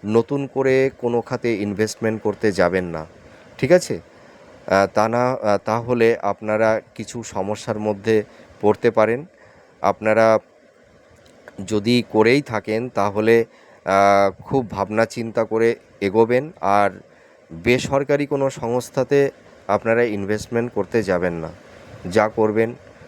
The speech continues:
সরকারি সংস্থাতেই করবেন। আর আপনাদের ফিনান্সের জায়গাটি কিন্তু অতটা,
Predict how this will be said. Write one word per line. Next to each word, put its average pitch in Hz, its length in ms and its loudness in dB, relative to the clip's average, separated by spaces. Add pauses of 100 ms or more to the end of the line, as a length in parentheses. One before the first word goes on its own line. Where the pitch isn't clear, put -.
(220)
সরকারি 107 440 0
সংস্থাতেই 104 580 -2
করবেন। 101 420 0 (580)
আর 101 220 2
আপনাদের 110 500 0 (680)
ফিনান্সের 131 600 0
জায়গাটি 113 440 0
কিন্তু 107 480 -4 (420)
অতটা, 131 760 2